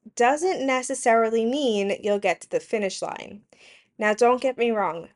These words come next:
I love goal setting, especially as a new year comes around,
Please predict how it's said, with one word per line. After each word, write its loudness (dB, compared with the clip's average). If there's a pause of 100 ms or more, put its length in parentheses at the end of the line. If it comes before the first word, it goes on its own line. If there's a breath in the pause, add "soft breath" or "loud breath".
(120)
I 4
love 6
goal 2
setting, -6 (400 soft breath)
especially 2
as 4
a 0
new 0
year 0
comes -6
around, 2